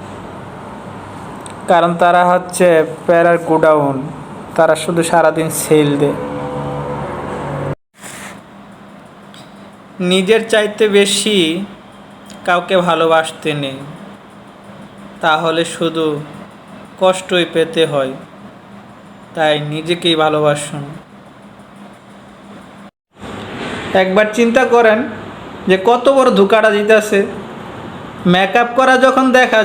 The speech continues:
যায়, তখন সেরকম সুন্দর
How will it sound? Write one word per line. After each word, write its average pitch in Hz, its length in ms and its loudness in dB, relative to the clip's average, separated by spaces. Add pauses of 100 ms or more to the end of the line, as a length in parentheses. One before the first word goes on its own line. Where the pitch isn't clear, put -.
যায়, 175 200 2 (580)
তখন 214 240 4
সেরকম 247 560 4 (120)
সুন্দর 175 360 4